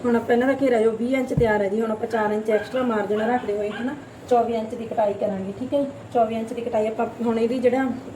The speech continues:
ਸਿੱਧੇ ਪਾਸੇ ਹੀ ਇਨਸਾਨ ਲਾ ਕੇ ਇਹਦੀ ਘੇਰਾ, ਘੇਰਾ ਲਾ ਲਾਂਗੇ, ਫਿਰ ਆਪਾਂ ਬੈਕ ਪਾਸੇ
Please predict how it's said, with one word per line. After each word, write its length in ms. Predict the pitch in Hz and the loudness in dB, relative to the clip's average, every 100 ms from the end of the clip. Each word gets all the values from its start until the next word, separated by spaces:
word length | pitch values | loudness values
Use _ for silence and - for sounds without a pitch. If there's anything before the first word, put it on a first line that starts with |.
| - | -8
ਸਿੱਧੇ 240 | - - 277 | -4 4 4
ਪਾਸੇ 260 | 285 277 | 4 0
ਹੀ 120 | 262 277 | 2 2
ਇਨਸਾਨ 320 | 262 240 226 | 2 0 2
ਲਾ 100 | 214 | 2
ਕੇ 100 | 233 | 2
ਇਹਦੀ 140 | 240 233 | 0 2
ਘੇਰਾ, 180 | 226 214 | 2 2
ਘੇਰਾ 180 | 254 226 | 2 2
ਲਾ 120 | 202 | 2
ਲਾਂਗੇ, 240 | 190 247 | 0 -2
ਫਿਰ 120 | 254 226 | 0 2
ਆਪਾਂ 160 | 214 | 2
ਬੈਕ 200 | 202 202 202 | 2 2 2
ਪਾਸੇ 240 | 202 - | -4 -2